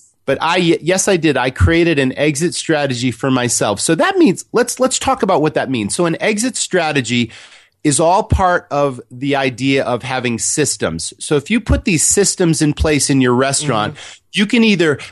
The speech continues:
Speaker 1: build value into that business so that you can sell it at some future date for maximum money, or you can just continue to build the investment value, expand your empire,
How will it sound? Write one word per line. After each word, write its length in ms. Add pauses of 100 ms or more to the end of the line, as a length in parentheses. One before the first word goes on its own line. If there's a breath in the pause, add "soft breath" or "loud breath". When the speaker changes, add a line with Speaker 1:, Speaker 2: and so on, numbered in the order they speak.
(120)
Speaker 1:
build 300
value 520
into 200
that 260
business 420
so 120
that 140
you 140
can 200
sell 360
it 140
at 100
some 240
future 440
date 320
for 100
maximum 840
money, 460 (380 loud breath)
or 320
you 140
can 180
just 220
continue 540
to 120
build 340
the 120
investment 600
value, 540
expand 720
your 120
empire, 680